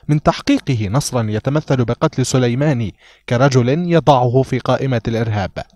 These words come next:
إلا أن العراقيين ينتظرون بفارغ الصبر أن تنتهي مشاهد الاقتتال الأمريكي الإيراني على الساحة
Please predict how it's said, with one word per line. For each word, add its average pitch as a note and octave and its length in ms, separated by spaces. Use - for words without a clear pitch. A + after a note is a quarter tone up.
إلا G3+ 200
أن A3 80
العراقيين C#3+ 760
ينتظرون C#3 760
بفارغ C#3 440
الصبر A#2+ 480
أن A#2 180
تنتهي A2 540
مشاهد A2+ 600
الاقتتال C3 520
الأمريكي A#2+ 680
الإيراني E3 580
على A#2 200
الساحة A#2+ 440